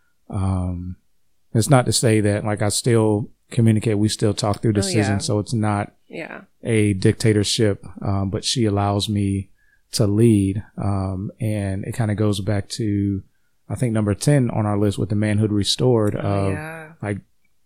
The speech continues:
Speaker 1: it forced me even more to pray and to seek the face of the Lord, um, concerning how to lead my wife, how to lead my family.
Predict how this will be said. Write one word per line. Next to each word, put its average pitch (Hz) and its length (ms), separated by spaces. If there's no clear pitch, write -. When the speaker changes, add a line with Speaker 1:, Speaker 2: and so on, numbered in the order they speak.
Speaker 1:
it 113 140
forced - 560
me 117 640
even 123 320
more 104 600
to 117 120
pray 110 520
and 101 180
to 123 80
seek - 260
the 117 80
face 107 320
of 113 100
the 104 60
Lord, 101 420
um, 98 180
concerning 101 760
how 107 140
to 113 180
lead 104 640
my 101 140
wife, 98 320
how 107 120
to 104 100
lead 101 200
my 95 140
family. 98 560